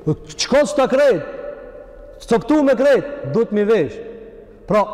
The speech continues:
çka të shpikin ato, edhe qoftë ajo me im bir të ardhucës, ato apo me, me vështirësi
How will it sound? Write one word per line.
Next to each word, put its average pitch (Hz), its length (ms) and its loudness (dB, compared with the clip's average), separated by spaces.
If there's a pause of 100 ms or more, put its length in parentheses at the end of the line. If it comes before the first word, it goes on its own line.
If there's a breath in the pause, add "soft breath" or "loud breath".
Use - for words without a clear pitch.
(120)
çka - 300 0
të - 240 -8
shpikin 247 480 0
ato, 220 220 2
edhe 247 180 6
qoftë 277 300 0
ajo 285 100 2
me 277 160 0
im 262 240 0
bir 277 160 0
të 240 140 2
ardhucës, 233 400 0 (180 loud breath)
ato 202 240 2
apo 277 240 4
me, 240 160 4
me 202 220 0
vështirësi 226 400 0